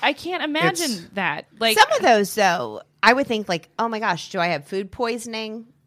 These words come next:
Speaker 3: You know, some of the,
Speaker 1: Oh, you're
Speaker 3: like, "Do I have the flu?"
Speaker 2: But the only difference is it would be probably happening to everyone else around you. So
Speaker 1: Yeah,
Speaker 2: you would
Speaker 1: you're not, you're not thinking, Oh,
Speaker 3: But
Speaker 1: is
Speaker 3: what do you mean everybody else around you? Like, if you're
Speaker 1: Literal-
Speaker 3: on a train,
Speaker 1: Yeah,
Speaker 3: like, does it
Speaker 1: everyone on the
Speaker 3: happen
Speaker 1: train.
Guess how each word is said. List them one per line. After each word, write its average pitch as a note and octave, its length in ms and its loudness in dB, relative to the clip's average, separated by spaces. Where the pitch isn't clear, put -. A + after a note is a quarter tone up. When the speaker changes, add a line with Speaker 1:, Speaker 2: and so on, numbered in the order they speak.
Speaker 3:
You D4+ 100 -4
know, B3 240 -2
some D4 200 -2
of D4+ 80 -2
the, F#4+ 40 0
Speaker 1:
Oh, - 40 0
you're F4+ 260 2
Speaker 3:
like, A3 160 2
"Do G3 100 0
I F#3 40 6
have F3+ 100 4
the F3+ 80 -4
flu?" A3+ 580 0
Speaker 2:
But F#3 240 0
the G#3+ 120 2
only G#3+ 160 2
difference E3+ 420 0
is C#3+ 160 0
it C3+ 100 -4
would C#3+ 160 -6
be B2 480 -4
probably D#3 880 0
happening B2 600 -2
to B2 240 -4
everyone A2 440 -4
else G2 240 -6
around F#2 400 -6
you. D2+ 140 -20
So - 200 -6
Speaker 1:
Yeah, A3 220 4
Speaker 2:
you - 60 0
would A2+ 80 0
Speaker 1:
you're B3 80 -2
not, C4 380 2
you're A#3 140 -4
not C4+ 180 2
thinking, A#3+ 420 -6
Oh, A3+ 140 0
Speaker 3:
But G#3+ 120 2
Speaker 1:
is G3+ 40 -6
Speaker 3:
what D4+ 140 0
do D4+ 60 -2
you D4 60 -4
mean C#4 220 -4
everybody G#3 420 0
else F3+ 200 0
around G3+ 400 0
you? D3+ 140 -6
Like, F3+ 320 -2
if G3 160 -2
you're B3 100 4
Speaker 1:
Literal- D#4 160 8
Speaker 3:
on C4+ 80 6
a G3 80 6
train, G#3+ 800 -2
Speaker 1:
Yeah, D4+ 200 2
Speaker 3:
like, A3 100 4
does A3 80 2
it - 60 6
Speaker 1:
everyone C4 220 2
on A#3+ 140 6
the A#3 60 0
Speaker 3:
happen A3 100 2
Speaker 1:
train. G3 360 0